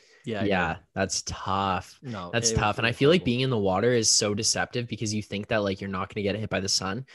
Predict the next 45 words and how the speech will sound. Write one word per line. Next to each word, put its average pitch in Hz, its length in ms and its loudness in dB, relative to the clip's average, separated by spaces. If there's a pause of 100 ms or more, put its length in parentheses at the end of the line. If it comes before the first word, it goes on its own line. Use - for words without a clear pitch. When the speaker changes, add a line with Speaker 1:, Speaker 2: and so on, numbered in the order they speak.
(300)
Speaker 2:
whereas 113 260 6
actually 104 380 0
being 120 140 0
in 120 60 2
the 113 80 0
water 101 300 4
is, 98 220 2
like, 92 180 -4
almost 104 460 -2
worse. 98 520 -2
It's - 80 -8
just, 113 160 -2
like, 156 100 6
Speaker 1:
Yeah. 170 80 4
Speaker 2:
magnifying 104 840 -2
glass 107 340 4
of 104 140 -4
the 104 80 -4
sun 98 380 2
onto 92 340 -4
you. 123 200 0 (260)
Speaker 1:
Yeah, 175 120 0
it 156 60 2
Speaker 2:
So 143 60 2
you 120 40 6
Speaker 1:
hits 101 100 2
you - 60 4
Speaker 2:
just 156 80 6
Speaker 1:
harder. 135 300 4
It 120 60 2
just 127 160 -2
Speaker 2:
<laughs> - 20 -4
Speaker 1:
reflects 127 580 4
off 139 180 2
the 139 80 2
water 131 340 6
and, 135 100 2
like, 131 160 0
it 135 100 0
gets 135 220 0
you, 135 100 2
like, 123 140 -2 (100)
all 120 300 -2
over. 98 320 -4 (320)
Speaker 2:
Yeah, 107 340 6